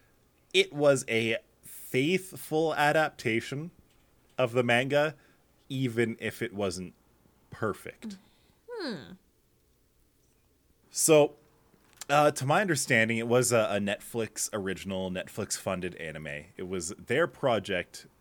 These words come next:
Speaker 1: essentially, from the beginning to the end. And, uh, I, I feel like they didn't give the budget that it deserved, or at the very least, they tried to stretch it out far too thin.
Speaker 2: Hmm.
Speaker 1: Uh, it's got a lot of pacing issues,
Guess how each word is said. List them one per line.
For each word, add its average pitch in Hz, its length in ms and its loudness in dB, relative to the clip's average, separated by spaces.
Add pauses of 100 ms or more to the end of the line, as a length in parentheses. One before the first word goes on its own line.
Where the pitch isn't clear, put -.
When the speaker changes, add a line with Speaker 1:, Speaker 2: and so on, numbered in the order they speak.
(160)
Speaker 1:
essentially, 120 680 -2 (220)
from 101 240 -8
the 87 80 -8
beginning 110 380 -2
to 131 120 -10
the 104 180 -8
end. 76 260 -10 (840)
And, 120 480 4
uh, 107 360 4 (1160)
I, 117 460 0
I 123 120 2
feel 143 240 -2
like 175 160 4
they 131 120 2
didn't 117 380 -4
give 117 200 0
the 104 120 -4
budget 98 480 -2 (200)
that 101 220 0
it - 160 -10
deserved, 95 680 -6 (380)
or 117 120 4
at 113 100 -2
the 113 60 -4
very 110 280 2
least, 104 260 -4
they 110 100 -2
tried 110 500 -2
to 113 60 -10
stretch - 420 -4
it 92 80 -2
out 87 220 -2 (220)
far 92 460 -2
too 82 300 -10
thin. 104 760 -10 (300)
Speaker 2:
Hmm. - 60 -16
Speaker 1:
Uh, 95 180 0
it's 110 180 -4
got 151 180 4
a 175 40 6
lot 127 260 6
of 120 160 2
pacing 101 460 -4
issues, 165 540 -6